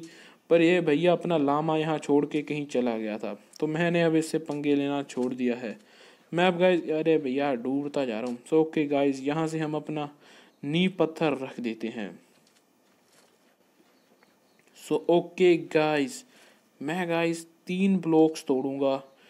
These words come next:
क्योंकि फिर उनके बीच में हम लगा देंगे अपना एक गेट। So ओके गाइस, यहाँ से मैंने इसको ऐसे तोड़ दिया है और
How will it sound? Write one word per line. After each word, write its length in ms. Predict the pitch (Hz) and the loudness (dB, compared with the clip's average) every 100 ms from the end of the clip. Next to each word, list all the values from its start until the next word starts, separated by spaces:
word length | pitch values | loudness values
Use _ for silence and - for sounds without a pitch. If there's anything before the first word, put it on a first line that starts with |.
| - _ - | -20 _ -8
क्योंकि 220 | 160 175 | -4 -2
फिर 180 | 175 165 | -2 -4
उनके 360 | 156 160 160 143 | -4 -2 -2 -2
बीच 260 | 156 156 - | -6 -8 -8
में 100 | 151 | -8
हम 140 | 147 | -4
लगा 240 | 139 139 135 | -4 -2 -4
देंगे 240 | 139 139 | -4 -4
अपना 260 | 131 135 135 | -4 -4 -6
एक 180 | 135 - _ | -8 -14 _
गेट। 340 | 120 110 107 - _ _ _ - - - _ - | 2 2 0 -10 _ _ _ -20 -20 -20 _ -14
So 140 | - | -2
ओके 420 | 165 165 - 185 175 | -2 -2 2 2 4
गाइस, 400 | 170 165 135 135 | 2 0 0 -2
यहाँ 200 | 165 175 | 0 0
से 120 | 180 | 0
मैंने 260 | 170 170 | 0 0
इसको 240 | 165 165 160 | -2 0 -2
ऐसे 160 | 156 | -2
तोड़ 300 | 139 151 151 | -4 -2 -2
दिया 200 | 151 151 | 0 0
है 200 | 143 147 143 | 2 0 -2
और 220 | 165 | 0